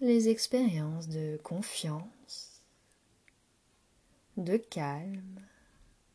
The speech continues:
de capacité à l'intérieur de toi.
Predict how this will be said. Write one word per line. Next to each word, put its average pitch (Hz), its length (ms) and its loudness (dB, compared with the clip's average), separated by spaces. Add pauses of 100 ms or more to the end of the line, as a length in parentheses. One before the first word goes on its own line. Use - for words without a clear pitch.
(1200)
de 170 200 -4
capacité 160 1000 -8 (2000)
à 160 100 -8
l'intérieur 160 600 -6
de 175 160 -12
toi. - 260 -16